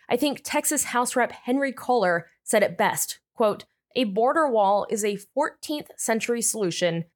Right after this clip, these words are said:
to a twenty-first century problem." If Cuellar's name sounds newly familiar, it's because he was in the news earlier this week after being carjacked on Monday night in Washington, D C.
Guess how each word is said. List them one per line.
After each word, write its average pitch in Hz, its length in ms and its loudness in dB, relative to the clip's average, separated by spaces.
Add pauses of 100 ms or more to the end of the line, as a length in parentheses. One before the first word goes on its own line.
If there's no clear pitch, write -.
to 247 100 2
a 240 80 2
twenty-first 240 880 -2
century 156 420 -2
problem." - 520 -6 (340)
If 262 220 2
Cuellar's 330 420 2
name 262 240 4
sounds 226 460 0 (160)
newly 339 480 2
familiar, 208 680 -2
it's - 160 -10
because 233 300 -2
he - 160 -6
was 254 100 -2
in 262 100 2
the 240 60 4
news 220 300 2
earlier 339 360 2
this 185 200 -2
week 180 260 -6 (240)
after 220 220 -2
being 254 260 0
carjacked 285 680 0
on 233 180 2
Monday 214 320 0
night 180 320 -2
in 202 160 -2
Washington, 165 540 -2
D 156 120 -6
C. - 360 -6